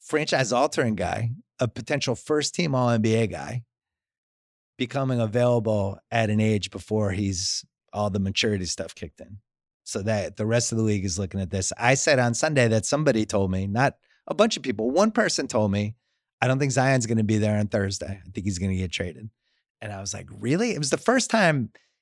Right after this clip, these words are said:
anybody who knew anything said something like that to me where I, I took it seriously. The question is, if they decide they're gonna move on, what do you get for him? Like, you're looking at the Pascal Siakam level of guy.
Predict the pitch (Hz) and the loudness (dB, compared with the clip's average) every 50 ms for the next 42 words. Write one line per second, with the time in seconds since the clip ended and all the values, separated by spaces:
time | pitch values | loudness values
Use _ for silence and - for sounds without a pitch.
0 | _ _ - 156 156 170 190 185 196 180 160 143 139 139 131 131 123 120 120 120 | _ _ 0 2 2 2 4 4 4 6 6 6 6 6 6 6 6 6 6 6
1 | 123 123 110 - 127 131 120 110 - - - 120 127 120 - 143 131 - 139 135 | 4 4 2 2 2 2 2 0 0 2 4 4 4 4 2 0 0 2 2 2
2 | 135 127 131 131 127 120 - - 135 135 131 135 127 113 110 107 101 - 90 110 | 2 4 4 4 4 2 0 -4 -2 0 0 2 2 2 2 2 2 0 0 -2
3 | 110 - 139 120 - 113 95 - - 131 120 113 104 92 - - 76 92 110 _ | 0 2 0 0 0 0 -2 0 0 2 2 2 2 0 -2 -4 -6 -10 -12 _
4 | _ _ _ _ _ _ _ _ _ _ _ _ _ - 147 - - 190 190 180 | _ _ _ _ _ _ _ _ _ _ _ _ _ -6 -6 -2 0 2 2 2
5 | - - 156 143 131 123 120 110 104 - - - _ _ _ _ _ _ _ _ | 0 -2 0 2 2 2 2 0 0 -4 -6 -6 _ _ _ _ _ _ _ _
6 | _ _ _ _ - 139 110 - 156 151 131 - - - 180 190 190 156 151 120 | _ _ _ _ -10 -8 0 0 0 0 0 -2 -2 0 0 2 2 2 2 2
7 | 123 117 113 110 107 107 104 95 104 101 98 98 98 92 92 - _ - 110 139 | 2 2 2 2 2 2 2 0 0 0 0 0 -2 -4 -6 -8 _ -6 0 2
8 | 143 131 127 120 110 123 117 113 - - 98 87 82 82 82 90 101 107 - - | 2 4 4 4 4 4 2 2 0 -4 -6 -6 -6 -6 -10 -12 -14 -12 -6 -4
9 | 117 110 87 - 123 120 110 117 107 - 120 113 101 87 - 101 - - 117 113 | -4 -4 -2 -2 -2 0 2 0 0 0 0 -2 -2 -2 -4 -8 -6 -4 -2 -2
10 | 117 - - 113 104 104 - - 113 107 101 101 107 - - 113 110 107 104 107 | -2 -2 -2 -2 -2 0 0 -2 0 0 0 0 0 0 0 0 0 0 -2 -2
11 | - _ _ _ _ _ _ _ _ _ _ - - 123 117 101 104 110 104 98 | -8 _ _ _ _ _ _ _ _ _ _ -6 -2 -2 0 0 0 -4 -4 -4
12 | 92 104 110 104 104 104 101 101 101 101 101 | -4 -4 -2 -2 0 0 0 -2 -2 -4 -6